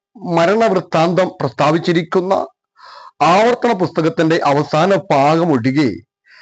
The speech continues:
എല്ലാത്തിന്റെയും എഴുത്തുകാരൻ മോശ തന്നെയാണ്. വരുവാനുള്ള മഷിയെക്കുറിച്ചുള്ള അറിവിന്റെ അടിസ്ഥാനം ഈ അഞ്ച് പുസ്തകങ്ങളാണ്. പഴയ നിയമ തിരുവെഴുത്തുകളുടെ കാവൽക്കാരനായിരുന്നു കൊണ്ട് മഷിയെക്കുറിച്ചുള്ള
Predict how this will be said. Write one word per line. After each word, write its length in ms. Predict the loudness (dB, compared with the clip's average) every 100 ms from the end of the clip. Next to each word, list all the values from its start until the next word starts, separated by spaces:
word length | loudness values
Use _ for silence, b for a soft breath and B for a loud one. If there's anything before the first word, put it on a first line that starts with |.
| B -2
എല്ലാത്തിന്റെയും 760 | 2 2 2 0 0 0 2
എഴുത്തുകാരൻ 560 | 0 -2 -2 0 0 -2 -2
മോശ 340 | 0 0 0
തന്നെയാണ്. 580 | -2 0 0 2 0 -2 -10 _ _ _ _ _ _ _ B B B
വരുവാനുള്ള 580 | 2 4 4 2 2 2
മഷിയെക്കുറിച്ചുള്ള 800 | 0 0 0 0 -2 0 0 2
അറിവിന്റെ 460 | 2 2 0 0
അടിസ്ഥാനം 720 | 0 0 0 -2 0 0 -4 -10 _ -6
ഈ 140 | 0 2
അഞ്ച് 260 | 2 0
പുസ്തകങ്ങളാണ്. 760 | 0 0 0 0 2 2 2 -2 -4 _ _ _ _ b b b b 0
പഴയ 360 | 2 2 2
നിയമ 300 | 2 2 2
തിരുവെഴുത്തുകളുടെ 840 | 0 0 2 0 0 0 0 0 0
കാവൽക്കാരനായിരുന്നു 920 | 0 0 0 0 0 2 2 0 0
കൊണ്ട് 500 | 0 2 0 0 -4 -8 _ _ B B B -2
മഷിയെക്കുറിച്ചുള്ള 1000 | -2 2 2 2 0 -2 0 0 0